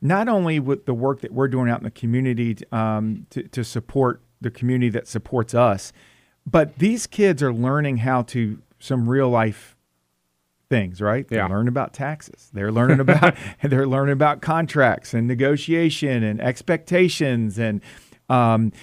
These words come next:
Speaker 1: you know, they're learning about financial literacy. I mean, they, they're also getting developed in this, and that's, that's what I love about this collective. And, you know, being a part of it has been s-, brought such a joy, joy to me.
Speaker 2: Yeah, I mean, that's, you know, an interesting part about college basketball that people forget is that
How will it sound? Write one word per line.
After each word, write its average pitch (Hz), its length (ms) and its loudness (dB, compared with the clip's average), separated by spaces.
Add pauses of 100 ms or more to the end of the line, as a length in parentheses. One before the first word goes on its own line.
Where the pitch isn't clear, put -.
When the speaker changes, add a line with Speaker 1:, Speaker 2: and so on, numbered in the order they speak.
(160)
Speaker 1:
you 127 100 2
know, 120 100 2
they're 120 140 0
learning 131 180 -2
about 139 220 -2
financial 147 640 -2
literacy. 147 640 -2
I 107 40 -2
mean, 113 160 0
they, 147 200 -2
they're 160 500 2
also 156 500 2
getting 110 340 0
developed 95 460 -4
in 101 120 -2
this, 104 240 -6
and 117 80 -2
that's, 143 200 0 (120)
that's 165 220 0
what 160 100 2
I 131 80 6
love 120 260 2
about 107 260 -2
this 107 160 -6
collective. 110 560 -2
And, 104 140 -2 (300)
you 135 120 2
know, 120 120 4
being 135 260 2
a 120 40 0
part 123 280 2
of 113 100 0
it 113 80 0
has 98 120 -6
been 110 160 -2
s-, - 120 -10
brought 120 320 -2
such 120 240 0
a 120 80 0
joy, 113 320 0 (160)
joy 113 300 -2
to 95 60 -4
me. 85 240 -8
Speaker 2:
Yeah, 170 260 0
I 151 80 0
mean, 170 140 2
that's, 170 320 -2
you 151 300 -2
know, 151 80 4
an 143 80 2
interesting 151 400 -2
part 147 220 2
about 135 240 2
college 127 320 0
basketball 127 480 0
that 117 120 -2
people 120 240 -6
forget 117 340 -2
is 110 160 -4
that 117 220 -2